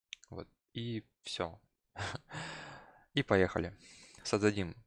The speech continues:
тег main с айдишником main. И давайте ему сделаем еще класс.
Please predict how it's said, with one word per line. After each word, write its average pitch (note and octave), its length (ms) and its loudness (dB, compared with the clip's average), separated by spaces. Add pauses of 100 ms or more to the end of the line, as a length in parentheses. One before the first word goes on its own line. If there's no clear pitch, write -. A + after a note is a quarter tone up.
тег G2 200 0
main G2 500 0
с F2+ 640 0
айдишником F2+ 840 -4
main. D#3 280 -4 (420)
И A2 100 -4
давайте G#2 640 2
ему F#2+ 680 -8 (380)
сделаем F#2 440 -2
еще - 160 -8
класс. - 420 -4